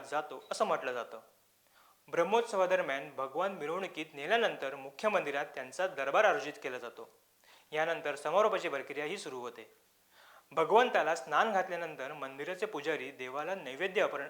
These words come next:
अर्पण करतात. हे सर्व ब्रह्मोत्सवाच्या नवव्या दिवशी सकाळी केलं जातं. मंदिराचे पुजारी देवदेवतेसाठी वापरण्यात येणारं चंदन भक्तांमध्ये वितरित करतात. असं मानलं जातं की त्यामध्ये व्यक्तीच्या मार्गातील अडथळे दूर करण्याची शक्ती असते.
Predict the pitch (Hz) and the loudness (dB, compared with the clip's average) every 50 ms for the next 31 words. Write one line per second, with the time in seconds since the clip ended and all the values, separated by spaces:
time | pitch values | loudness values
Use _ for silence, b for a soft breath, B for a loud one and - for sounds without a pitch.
0 | - 156 143 - 147 143 131 - 123 117 - - - - _ _ _ _ _ _ | -8 -8 -6 -6 -6 -8 -8 -8 -10 -10 -10 -14 -16 -18 _ _ _ _ _ _
1 | _ _ b b b b b b b b - 220 247 247 247 226 226 226 220 214 | _ _ b b b b b b b b 2 2 6 8 8 8 10 8 8 6
2 | 208 202 208 202 - 196 190 190 185 185 196 196 180 151 135 139 147 196 196 170 | 6 4 2 -2 0 2 2 2 2 2 0 -2 -2 -2 -2 0 2 2 2 2
3 | 160 151 - 175 190 - 151 - 139 135 135 139 135 127 123 120 113 - - 117 | 0 -4 -6 -8 -6 -6 -4 -2 -2 -2 -2 -2 -6 -8 -6 -8 -10 -10 -12 -18
4 | - _ _ _ _ _ 131 123 127 131 135 143 156 151 147 165 151 - 143 143 | -20 _ _ _ _ _ -14 -14 -12 -10 -6 -4 -4 -4 -4 -6 -8 -8 -4 -2
5 | 196 220 202 160 160 156 B B B B B B 143 147 180 214 226 202 196 185 | 0 0 0 0 -4 -6 B B B B B B -2 2 4 4 6 4 2 0
6 | 185 185 175 185 190 175 180 135 127 - - - _ - 135 127 127 - 165 175 | 0 -2 -2 -2 -2 -2 -2 -4 -10 -12 -14 -16 _ -2 0 0 2 2 2 0
7 | 190 208 196 185 170 165 160 160 156 - 180 190 185 - 135 127 127 - B B | 0 0 0 0 0 0 0 -2 -2 -4 -4 -4 -4 -4 -4 -6 -6 -8 B B
8 | B B B B B - 156 156 - - 226 220 202 180 151 165 190 170 147 - | B B B B B -2 -2 0 4 6 6 6 6 2 0 0 0 -2 -2 -4
9 | 156 143 143 - - 143 127 - - 117 113 - - - _ _ - - - 147 | -4 -4 -6 -4 -4 -6 -6 -6 -6 -10 -12 -12 -14 -20 _ _ -12 -10 -8 -4
10 | 139 135 139 156 196 220 226 208 - 190 - - 180 175 - - 160 180 208 208 | -4 -2 -2 -2 0 2 2 2 2 0 -4 -6 -8 -8 -4 0 2 4 4 4
11 | 190 - - 139 143 - B B B B B B - 147 156 156 - - 226 226 | 2 2 2 -2 -4 -4 B B B B B B -4 -2 -2 -2 -2 -4 -8 -2
12 | 220 - 254 247 214 175 160 156 147 170 175 170 - 160 160 185 - 160 147 147 | 2 4 6 6 6 6 4 4 4 2 0 0 -2 -6 -8 -6 -6 -6 -6 -4
13 | - 190 196 202 165 143 175 220 226 202 180 156 147 139 135 - 185 208 - 160 | -2 0 0 0 0 0 0 0 2 2 2 2 2 0 -4 -4 -6 -4 -4 -4
14 | 143 - - - 131 123 117 - - 117 | -6 -6 -8 -8 -6 -6 -6 -8 -12 -16